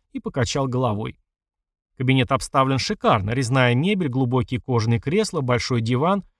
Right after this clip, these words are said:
Тёмные бархатные шторы окна закрывают, ярко светит люстра, на полу ковёр с длинным ворсом. Блин, да у меня у самого в управе намного беднее, а тут какой-то управляющий. Нет, это не зависть, простая констатация факта и понимание того, что на свою зарплату он не смог бы тут всё так обставить.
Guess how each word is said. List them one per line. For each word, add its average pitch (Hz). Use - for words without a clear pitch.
Тёмные 226
бархатные 131
шторы 220
окна 196
закрывают, 151
ярко 185
светит 117
люстра, 202
на 127
полу 214
ковёр 135
с 123
длинным 117
ворсом. 120
Блин, 143
да 127
у -
меня 151
у 147
самого 185
в 110
управе 123
намного 123
беднее, 127
а -
тут 131
какой-то 120
управляющий. 127
Нет, 202
это 156
не 254
зависть, 165
простая 151
констатация 185
факта 117
и 151
понимание 151
того, 170
что -
на 135
свою 135
зарплату 165
он 214
не 226
смог 135
бы 110
тут 233
всё -
так 117
обставить. -